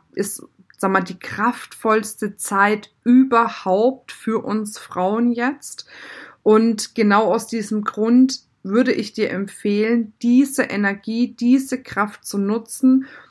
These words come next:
um Menschen zu vergeben, denen du vielleicht bisher nicht vergeben hast.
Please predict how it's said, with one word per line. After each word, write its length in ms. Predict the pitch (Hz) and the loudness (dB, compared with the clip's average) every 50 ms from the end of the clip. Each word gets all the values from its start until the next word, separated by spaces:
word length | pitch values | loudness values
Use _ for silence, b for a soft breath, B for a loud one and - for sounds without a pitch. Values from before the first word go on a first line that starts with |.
| B B B _ _ - | B B B _ _ 2
um 480 | - 254 269 277 285 294 285 277 - - _ _ _ _ _ _ | 4 6 6 8 6 6 4 2 -2 -10 _ _ _ _ _ _
Menschen 640 | - 202 208 220 240 262 262 - - 269 254 254 - | 0 2 4 4 6 4 4 4 4 2 2 2 0
zu 120 | - 220 | -10 -10
vergeben, 920 | 202 - 208 190 190 - - 202 214 220 233 240 247 247 247 247 240 - - | -8 -2 -4 -4 -4 -2 -4 -2 0 -2 0 2 2 2 2 0 -2 -8 -4
denen 260 | - 208 208 214 220 | 0 0 2 2 0
du 120 | 208 220 208 | -2 -4 -8
vielleicht 720 | 208 - 196 196 185 180 185 190 214 208 - - _ - | -8 -6 -2 0 2 4 4 4 2 -2 -6 -16 _ -10
bisher 600 | 214 202 - - - 190 190 190 190 190 190 - - | -10 -8 -8 -6 -4 -2 0 0 0 -2 -4 -8 -8
nicht 360 | 190 190 202 196 - - - | -6 -6 -6 -6 -8 -14 -12
vergeben 640 | - 196 185 180 - 180 175 175 175 185 170 - - | -6 -6 -6 -6 -4 -4 -4 -4 -4 -6 -10 -8 -6
hast. 380 | 160 160 165 - - - - | -8 -8 -8 -10 -18 -20 -20